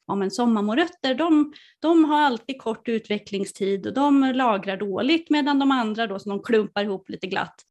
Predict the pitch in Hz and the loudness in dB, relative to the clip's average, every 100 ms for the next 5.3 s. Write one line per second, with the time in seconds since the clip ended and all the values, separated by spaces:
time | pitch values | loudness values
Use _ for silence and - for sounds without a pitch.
0 | - 208 202 202 320 320 277 269 208 - | -8 -6 -4 2 4 4 4 2 0 0
1 | 330 302 285 269 269 247 - 214 208 208 | 0 2 0 -2 -4 -6 -4 -4 -4 -4
2 | 214 208 202 196 196 196 - 220 - 247 | -2 -2 -4 -4 -6 -6 -8 -8 -6 -6
3 | 311 - - 403 415 349 247 220 190 - | -8 -8 0 2 6 6 4 0 -8 -8
4 | - - 233 233 339 349 269 254 262 262 | -14 -6 -4 -2 -4 -4 -6 -4 -6 -6
5 | 220 202 | -8 -8